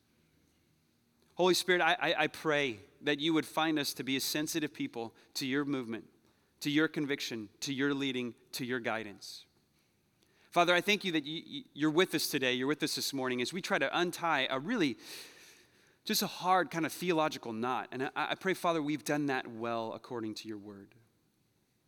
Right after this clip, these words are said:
And I pray, Father, that we would be moved and changed. I pray every follower of Jesus Christ here would find this week as they read the scriptures and reflect on them, that they would have a true sense of, "Holy Spirit, your presence in their life," that you would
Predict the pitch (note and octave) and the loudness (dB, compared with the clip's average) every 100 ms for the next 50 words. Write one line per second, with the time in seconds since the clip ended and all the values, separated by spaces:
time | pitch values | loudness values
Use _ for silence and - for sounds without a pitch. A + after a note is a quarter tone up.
0 | _ _ - E3+ E3 G3 F#3 F#3 E3+ D#3+ | _ _ 2 2 4 4 4 4 4 2
1 | C#3+ C#3 D#3 F#3 E3 C#3 D3+ C#3 D#3+ E3+ | 2 0 0 2 0 2 0 4 4 2
2 | B2+ D3+ C#3 - D3 B2 A2+ B2 C#3+ F3 | -2 -2 0 0 -2 -4 -6 -4 -2 0
3 | E3+ F#3+ F#3 E3+ F3+ F3+ E3 C3+ D#3+ D#3 | 0 0 0 -2 0 0 0 -2 -4 -4
4 | C#3 - C#3 B2 - B2+ A2 - - _ | -6 -2 -2 -4 -6 -6 -6 -12 -20 _
5 | _ _ _ _ _ _ _ _ _ _ | _ _ _ _ _ _ _ _ _ _
6 | _ _ - D#3 G3 F#3+ F#3 - D#3+ F3 | _ _ -4 2 6 6 6 4 0 0
7 | C#3 - D3 C3 D#3 D3+ F3 F3 - F3+ | -2 -4 -2 2 4 4 2 0 0 -4
8 | - C#3+ C#3+ C#3 - F3 E3 D#3+ C#3+ C3+ | -2 -2 0 -2 -2 -2 -2 -2 0 0
9 | C3+ F3 D#3+ E3 D3 - - G#3 G#3+ - | 0 0 0 -2 -4 -4 -4 -2 -2 -2
10 | - E3 C#3+ C3+ - - - - D3+ D3 | 0 0 0 -2 -4 -10 -18 -10 -4 -4
11 | - - - - G3 E3+ F#3+ F3 E3+ G#3+ | -4 -20 -10 2 4 4 2 2 4 2
12 | - G3 E3+ E3 - E3 F3+ D#3+ D3+ C3+ | 2 0 0 -2 0 -2 0 0 0 -2
13 | B2 D3+ - F#3+ E3 | -4 -4 -4 -2 -4